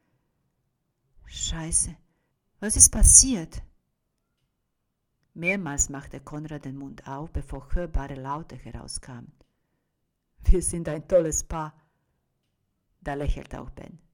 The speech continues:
Sie grinsten sich so lange an, bis ihnen Georgia wieder in den Sinn kam. Der Arzt ermahnte sie, besser aufzupassen, sich erst einmal auszuruhen, und so verließen Konrad und Ben den kleinen Untersuchungsraum im Erdgeschoss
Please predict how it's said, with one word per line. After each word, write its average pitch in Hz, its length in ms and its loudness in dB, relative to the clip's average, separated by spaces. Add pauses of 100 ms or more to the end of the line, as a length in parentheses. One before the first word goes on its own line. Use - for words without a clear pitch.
(320)
Sie 160 180 -2
grinsten 180 480 2
sich 151 180 -8
so 196 200 8
lange 185 420 6
an, 190 200 4
bis 180 220 0
ihnen 180 340 -8
Georgia 170 520 -2
wieder 160 220 -8
in 156 140 -10
den 156 180 -8
Sinn 151 320 -4
kam. 151 320 -20 (2250)
Der 131 140 -10
Arzt 139 300 -4
ermahnte 131 500 -8
sie, - 160 -8
besser - 380 2
aufzupassen, - 720 6 (120)
sich - 220 -4
erst 208 240 8
einmal 202 400 2
auszuruhen, 175 800 4
und 170 160 -6
so 180 220 4
verließen 180 560 -8
Konrad 196 460 -10
und 147 160 -12
Ben 170 240 -8
den 147 180 -14
kleinen 165 400 -10
Untersuchungsraum 160 960 -10
im 147 140 -12
Erdgeschoss 156 640 -4